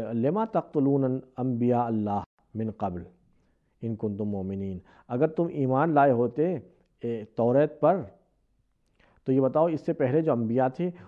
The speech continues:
ان کو کیوں قتل کرتے تھے، ان کو قتل کیوں کرتے تھے، ان کو کیوں جھٹلاتے تم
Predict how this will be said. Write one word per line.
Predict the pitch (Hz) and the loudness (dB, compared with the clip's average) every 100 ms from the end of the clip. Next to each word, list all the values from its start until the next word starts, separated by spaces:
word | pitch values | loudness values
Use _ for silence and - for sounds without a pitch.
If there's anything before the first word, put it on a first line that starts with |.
| - | -6
ان | 139 139 | -4 0
کو | 175 | 0
کیوں | 180 | 0
قتل | 175 170 | -2 -2
کرتے | 170 165 165 156 | 0 -2 0 -2
تھے، | 160 - _ _ _ _ - | -4 -10 _ _ _ _ -6
ان | 160 | -4
کو | 175 190 | -2 0
قتل | 180 180 | 0 0
کیوں | 185 175 | 0 0
کرتے | 170 170 | 0 0
تھے، | 165 170 170 _ _ _ _ _ _ - | -2 -2 -6 _ _ _ _ _ _ -4
ان | 170 | -2
کو | 175 | 0
کیوں | 180 170 | 0 0
جھٹلاتے | 151 170 165 175 | 0 2 2 2
تم | 175 | -2